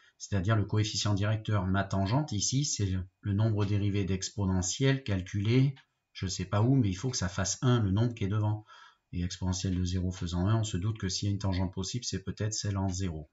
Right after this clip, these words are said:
Bref, on m'a aidé, je pars calculer l'équation de la tangente. Si vous avez besoin de faire pause pour faire une autre vidéo, vous le faites. Sinon, vous déroulez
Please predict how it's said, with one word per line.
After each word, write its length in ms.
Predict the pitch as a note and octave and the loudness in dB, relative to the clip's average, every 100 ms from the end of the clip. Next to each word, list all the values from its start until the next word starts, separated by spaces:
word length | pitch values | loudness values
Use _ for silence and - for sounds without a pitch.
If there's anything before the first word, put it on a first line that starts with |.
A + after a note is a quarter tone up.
| _ | _
Bref, 360 | F2 A2+ A#2 - - - _ | 0 2 2 0 -16 -20 _
on 80 | A#2 | 4
m'a 200 | A2+ G#2+ | 8 6
aidé, 400 | F#2+ G2+ A2+ A#2 | 6 4 2 0
je 160 | G2+ A#2 | 0 0
pars 280 | A2+ B2 | 4 2
calculer 600 | - G2+ F#2+ G2+ A2+ A#2+ - | 2 -4 -2 0 0 -2 -4
l'équation 420 | G#2 G2+ G2+ - | -4 0 -2 0
de 60 | G2 | 0
la 80 | F#2+ | 0
tangente. 500 | F2+ F2+ F#2+ B2+ - - - _ - | -2 0 0 -2 -6 -20 -20 _ -6
Si 140 | A2+ | -2
vous 160 | G2+ G#2 | 2 4
avez 100 | G2 | 4
besoin 300 | G2 G#2 G2+ | 2 2 2
de 60 | |
faire 200 | G2+ F#2 | 0 -4
pause 260 | G#2 G2+ - | -2 -4 -4
pour 160 | F2 | -10
faire 160 | - G2+ | -4 0
une 120 | F#2 | 2
autre 140 | G2+ F#2 | 2 0
vidéo, 280 | F2+ F#2 F2 | 0 0 0
vous 140 | G2+ | -2
le 60 | G#2 | -2
faites. 260 | F#2+ G#2+ | -2 -4
Sinon, 420 | - F#2+ G2 A2 A2 | -2 0 0 0 -4
vous 140 | G2 | -4
déroulez 540 | G2+ G#2+ G#2 G2+ G2+ | 0 2 2 2 0